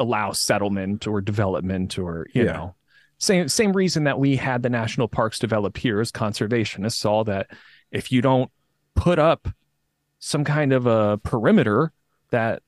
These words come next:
Speaker 1: you know, some asshole will just build a house right on top of that beautiful waterfall. And <laughs> they, d-, you know, they had to put these restrictions 'cause they like looking at the waterfall. And it's like,
Speaker 2: Yeah.
Speaker 1: you know, now we visit Yosemite and we think, "Wow, it's so cool that they made all of this."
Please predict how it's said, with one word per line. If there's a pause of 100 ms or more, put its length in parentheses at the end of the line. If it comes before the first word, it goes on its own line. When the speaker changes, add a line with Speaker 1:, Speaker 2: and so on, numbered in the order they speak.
Speaker 1:
you
know,
some
asshole
will
just
build
a
house
right
on
top
of
that
beautiful
waterfall. (280)
And (140)
<laughs>
they,
d-, (500)
you
know,
they
had
to
put
these
restrictions
'cause
they
like
looking
at
the
waterfall.
And
it's
like,
Speaker 2:
Yeah.
Speaker 1:
you
know,
now
we
visit
Yosemite
and
we
think,
"Wow,
it's
so
cool
that
they
made
all
of
this."